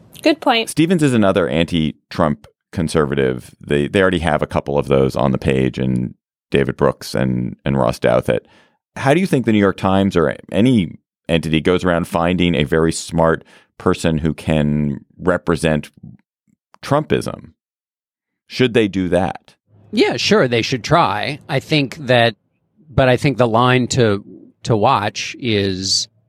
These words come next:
Speaker 3: you don't, I don't think the editorial page is, is, as they've defined it, is a place for just,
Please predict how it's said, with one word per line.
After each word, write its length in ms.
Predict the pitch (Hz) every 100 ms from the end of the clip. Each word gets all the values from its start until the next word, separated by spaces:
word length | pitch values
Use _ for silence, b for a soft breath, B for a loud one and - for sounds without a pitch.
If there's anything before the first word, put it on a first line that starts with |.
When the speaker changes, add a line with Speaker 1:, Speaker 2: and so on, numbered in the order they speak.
| _ _ _ _ _ _ _ _ _ _ -
Speaker 3:
you 140 | 147 131
don't, 240 | 143 147
I 100 | 135
don't 180 | 147 147
think 180 | 147 113
the 140 | 113
editorial 500 | 113 98 - 143 131
page 320 | 107 107 95
is, 140 | 101 101
is, 760 | 139 107 104 98 95 92 - - _ _ _ _ _ _ _ _ -
as 160 | 110
they've 240 | 135 123 101
defined 420 | 107 127 120 90
it, 220 | 85 - _ _ _ _ _ _ _ _ _ _
is 160 | 139 113
a 40 |
place 460 | 104 - 123 113 -
for 880 | - - 117 104 104 101 98 95 - _ _ _ _ _ _ _ _ _ _ _ -
just, 280 | 131 113